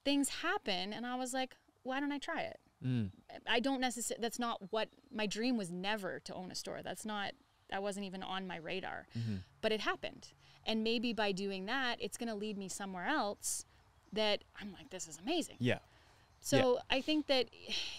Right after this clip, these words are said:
Speaker 1: if you're too goal-oriented into a specific goal,
Speaker 2: Attached to that specific,
Speaker 1: attached
Speaker 2: yeah.
Speaker 1: to that specific goal, you lose sight of all the other steps that might be there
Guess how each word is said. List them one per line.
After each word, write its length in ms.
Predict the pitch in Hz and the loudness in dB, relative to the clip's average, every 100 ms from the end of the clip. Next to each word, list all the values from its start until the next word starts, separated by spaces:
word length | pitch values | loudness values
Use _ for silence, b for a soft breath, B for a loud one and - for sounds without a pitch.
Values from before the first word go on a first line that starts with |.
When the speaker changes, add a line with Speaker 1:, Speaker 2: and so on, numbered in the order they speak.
| 233 247 | -2 0
Speaker 1:
if 160 | 247 | 2
you're 140 | 254 240 | 0 0
too 600 | - 294 311 349 349 269 | -2 2 2 4 4 2
goal-oriented 920 | 202 190 185 185 175 170 170 190 190 | 0 0 -2 -2 -2 -4 -4 -4 -4
into 340 | - 190 - | -4 -6 -4
a 60 | 175 | -4
specific 720 | - - 180 - 381 - 214 | -4 -2 -2 0 0 0 -4
goal, 360 | - 160 - 180 | -4 -6 -4 -4
Speaker 2:
Attached 460 | - - 120 120 - | -4 2 4 4 2
to 80 | 123 | 4
that 160 | 120 | 4
specific, 260 | 220 226 117 | 4 2 6
Speaker 1:
attached 200 | 254 254 | 6 8
Speaker 2:
yeah. 120 | 247 | 6
Speaker 1:
to 60 | 220 | 6
that 160 | 202 | 4
specific 560 | - 214 - 240 220 - | 0 -2 0 0 0 0
goal, 260 | 247 285 220 | 4 4 4
you 160 | 214 | 0
lose 220 | 220 285 - | 0 0 2
sight 220 | 262 254 | 2 0
of 100 | 214 | 0
all 120 | 196 | -2
the 120 | 196 | 0
other 200 | 196 196 | -2 -2
steps 640 | 180 - - 262 - - - | -2 -2 -2 0 0 -2 -4
that 160 | 208 180 | -4 -4
might 340 | 202 247 269 | -4 -4 -2
be 140 | 226 | -4
there 400 | 208 196 190 196 | -2 -2 -2 -2